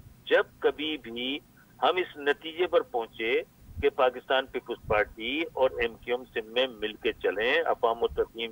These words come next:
से, इसी में सिंध की निजात भी है, सिंध की बेहतरी भी है, अवाम की बेहतरी भी है, लेकिन वो agreement होने के बाद implementation करने वाली जो अथॉरिटी है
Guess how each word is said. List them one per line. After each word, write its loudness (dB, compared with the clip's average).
से, 6
इसी -4
में 0
सिंध -4
की -8
निजात 2
भी -6
है, 6
सिंध -6
की -2
बेहतरी 0
भी -6
है, 6
अवाम 2
की -10
बेहतरी -2
भी 2
है, 10
लेकिन 2
वो 4
agreement 0
होने 2
के 4
बाद 6
implementation 2
करने 4
वाली 4
जो 2
अथॉरिटी 2
है 6